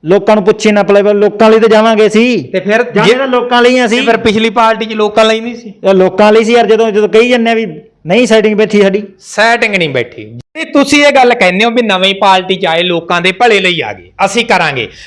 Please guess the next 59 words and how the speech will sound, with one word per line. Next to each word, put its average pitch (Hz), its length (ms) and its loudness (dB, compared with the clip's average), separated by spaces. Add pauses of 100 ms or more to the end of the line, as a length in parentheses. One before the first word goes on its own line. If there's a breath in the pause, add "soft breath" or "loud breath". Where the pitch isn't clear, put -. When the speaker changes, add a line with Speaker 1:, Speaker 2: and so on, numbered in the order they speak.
Speaker 2:
ਪਰ 254 160 0
ਲੋਕ 240 500 2
ਇਹ 277 160 2
ਜਿਹੜੇ 214 260 2
ਇਸ 208 420 2
ਹਲਕੇ 202 380 0
ਦੇ 190 180 2
ਆ, 180 60 2
ਉਹ 220 120 4
ਜਿਹਨੂੰ 202 300 -2
ਪਸੰਦ 185 400 -2
ਕਰ 175 220 0
ਲੈਣ, 190 180 0
ਉਹਨੂੰ 196 280 -2
ਜਿਤਾਉਂਦੇ 170 480 0
ਆ। 180 200 2 (240 loud breath)
ਜਿਹੜੇ 202 180 2
ਤੁਹਾਡੇ 233 240 2
ਵਿਰੋਧੀ 214 420 0
ਧਿਰ 240 220 2
ਆ, 131 180 -2 (180 loud breath)
ਉਹ 247 120 6
ਲਗਾਤਾਰ 208 800 0
ਤਿੰਨ 202 320 -2
ਤੋਂ 208 180 -2
ਚਾਰ 180 380 0
ਵਾਰੀ 185 180 -2
ਜਿੱਤ 170 260 -4
ਗਏ, 190 100 0
ਉਹ 208 80 2
ਕਹਿੰਦੇ 214 220 -2
ਇਸ 185 260 0
ਵਾਰ 196 220 2
ਵੀ 202 140 -2
ਉਹਨੂੰ 208 260 0
ਜਿਤਾਉਣਾ 185 340 0
ਹੈ, 202 60 2
ਜਿਹੜੀ 208 240 0
ਮਰਜ਼ੀ 180 400 -2
ਪਾਰਟੀ 160 360 -2
'ਚ 156 140 -8
ਜਾਓ। 143 100 -4
Speaker 1:
ਪੱਤਰਕਾਰ, 175 380 2
ਮੇਰੀ 160 440 0
ਗੱਲ 156 220 0
ਤੂੰ 151 180 -8
ਹੁਣ 147 180 -8
ਦਿਮਾਗ 131 360 -4
ਦੇ 131 80 -4
ਵਿੱਚ 127 180 -6
ਪਾ 123 160 -8
ਲਾ 123 140 -6
ਤੇ 151 140 -12
Speaker 2:
ਹੂੰ। 139 80 -6
Speaker 1:
ਲੋਕਾਂ 143 280 -6
ਨੂੰ 147 120 -4
ਮੈਂ 143 140 -4
ਦੱਸਣਾ 127 320 -6
ਚਾਹਣਾ 123 260 -8